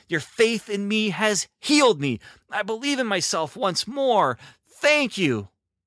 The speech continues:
And he cries tears of joy. And meanwhile, Willie Silver, he's changing the words to Death of a Superstar. Now, we don't know what the original words were. We don't know what the new words were, but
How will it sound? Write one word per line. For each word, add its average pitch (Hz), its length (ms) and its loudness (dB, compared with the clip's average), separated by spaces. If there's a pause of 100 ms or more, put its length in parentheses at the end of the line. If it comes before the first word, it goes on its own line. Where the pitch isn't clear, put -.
(920)
And 101 80 -12
he 90 80 -10
cries 95 640 -10
tears 98 300 -14
of 101 80 -12
joy. 101 340 -8
And 127 100 -4
meanwhile, 139 500 0
Willie 170 260 0
Silver, 185 420 0 (220)
he's 247 260 -2
changing 247 640 0
the 151 120 -2
words 143 640 2
to 143 100 -6 (100)
Death 226 260 -2
of 160 80 -6
a 139 40 -8
Superstar. 135 640 0 (320)
Now, 131 100 -2
we 127 80 0
don't 135 220 0
know 120 80 -2
what 107 100 -6
the 101 120 -6
original 101 380 -4
words 95 300 -8
were. 113 240 -2
We 143 80 -6
don't 135 160 -4
know 147 60 -8
what 123 160 -8
the 120 80 -4
new 196 300 4
words 101 460 0
were, 95 300 -4 (420)
but 139 220 2